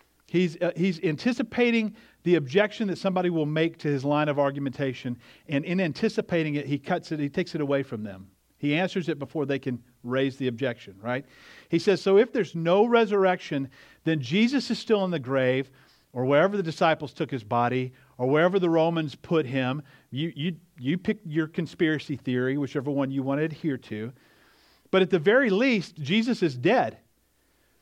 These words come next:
And he's most certainly not alive after having ascended into heaven, now being at the right hand of the Father on high. That, that simply cannot be the case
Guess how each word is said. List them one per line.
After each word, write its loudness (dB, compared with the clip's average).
And 0
he's -2
most 2
certainly 0
not 4
alive -4
after 0
having 0
ascended -2
into -2
heaven, -2
now 2
being -2
at -8
the -4
right -4
hand -6
of -8
the -8
Father -6
on -6
high. -4
That, -6
that -4
simply -2
cannot -6
be -6
the -12
case -8